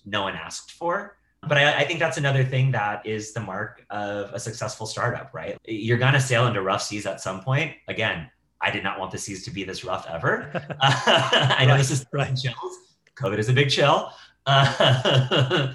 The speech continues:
Speaker 1: <laughs> in terms of not being that thrilling. But, uh, we've, we've weathered the, the, the choppiest part of those seas. And, and thank God we're getting a vaccine distributed. And hopefully we will be back in our office in
Speaker 2: Right.
Speaker 1: White at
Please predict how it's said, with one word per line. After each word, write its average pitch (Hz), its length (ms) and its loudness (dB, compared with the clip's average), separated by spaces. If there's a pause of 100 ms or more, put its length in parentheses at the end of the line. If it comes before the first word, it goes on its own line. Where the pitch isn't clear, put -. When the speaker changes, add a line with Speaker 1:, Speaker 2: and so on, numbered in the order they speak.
Speaker 1:
<laughs> - 100 -14
in 131 100 4
terms 123 340 4
of 117 180 2
not 117 220 0
being 120 200 0
that 120 200 -2
thrilling. 113 460 -2 (360)
But, 117 280 4
uh, 104 140 -2
we've, 117 440 0 (100)
we've 107 320 -4 (280)
weathered 123 380 0
the, 101 100 -4
the, 95 420 -4
the 101 80 -6
choppiest 110 560 -6
part 110 180 -4
of 90 80 -6
those 87 220 -10
seas. 92 300 -10
And, 85 120 -12
and 85 160 -16
thank 92 200 -6
God 87 280 -6
we're 87 300 -8 (160)
getting 85 200 -4
a - 20 -2
vaccine 82 400 -6
distributed. 87 600 -6
And 82 100 -12
hopefully 95 260 -6
we 110 60 -4
will 123 180 2
be 135 100 2
back - 260 -8
in 90 80 -12
our 87 100 -8
office 85 360 -10
in 135 60 -4
Speaker 2:
Right. 110 120 -2
Speaker 1:
White 82 120 -8
at - 80 -20